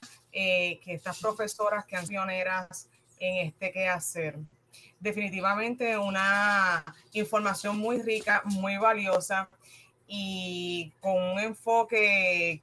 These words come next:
quizás a, a, a tono con nuestros tiempos, ¿no? De estas mujeres que han hecho tanto por, por nuestra educación.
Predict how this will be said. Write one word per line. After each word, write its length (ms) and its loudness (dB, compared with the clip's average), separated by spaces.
quizás 720 0
a, 540 4
a, 380 4
a 40 -2
tono 240 -2
con 140 0
nuestros 340 -4
tiempos, 480 -4
¿no? 300 -6
De 260 -4
estas 260 -6
mujeres 440 -6
que 100 -10
han 60 -6
hecho 240 -10
tanto 440 -6
por, 460 -4
por 160 2
nuestra 320 -2
educación. 840 -6